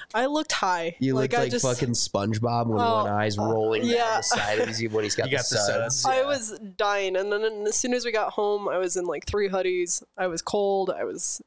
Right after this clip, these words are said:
Speaker 1: gross. I was
Speaker 3: Oh,
Speaker 1: like, I
Speaker 3: that's
Speaker 1: didn't
Speaker 3: the
Speaker 1: wanna be there,
Speaker 3: worst.
Speaker 1: but
Speaker 3: Yep.
Speaker 1: yeah.
Speaker 2: Damn. Well, unfortunate, but great mulligan of the week.
Speaker 3: That
Speaker 1: Thank
Speaker 3: is
Speaker 1: you.
Speaker 3: good.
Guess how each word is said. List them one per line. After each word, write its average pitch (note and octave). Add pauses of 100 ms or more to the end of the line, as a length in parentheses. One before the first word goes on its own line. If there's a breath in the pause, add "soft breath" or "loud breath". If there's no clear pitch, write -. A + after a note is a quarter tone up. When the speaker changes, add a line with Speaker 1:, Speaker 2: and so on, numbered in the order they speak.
(160)
Speaker 1:
gross. F#3
I D#3+
was F#2
Speaker 3:
Oh, -
Speaker 1:
like, -
I -
Speaker 3:
that's F#3+
Speaker 1:
didn't F#3+
Speaker 3:
the F#3
Speaker 1:
wanna F#3
be F3+
there, E3+
Speaker 3:
worst. F3+
Speaker 1:
but F3+ (180)
Speaker 3:
Yep. G2 (220)
Speaker 1:
yeah. G3+
Speaker 2:
Damn. F#2+
Well, G2
unfortunate, A#2
but G2+
great D#3
mulligan A2+
of E2+
the E2
week. C#2
Speaker 3:
That A2+
Speaker 1:
Thank -
Speaker 3:
is C#3
Speaker 1:
you. G3
Speaker 3:
good. F#3